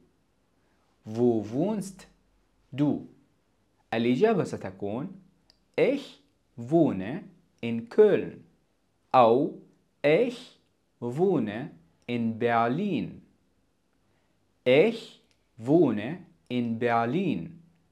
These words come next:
Ich wohne in Hamburg. Ich wohne in Hamburg. Ich wohne in Hamburg.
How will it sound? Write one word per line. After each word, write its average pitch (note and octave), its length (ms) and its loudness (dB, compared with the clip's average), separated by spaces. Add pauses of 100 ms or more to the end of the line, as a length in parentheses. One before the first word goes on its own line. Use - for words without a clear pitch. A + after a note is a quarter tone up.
(1000)
Ich D3 600 2 (440)
wohne C#3 680 0 (480)
in A2 300 -6
Hamburg. C3+ 840 -2 (1160)
Ich F#3 600 0 (480)
wohne C3+ 600 0 (340)
in A2 340 -8
Hamburg. D#3+ 640 -2 (640)
Ich F3 560 0 (340)
wohne C3 640 -2 (280)
in A2 260 -10
Hamburg. A#2 880 -4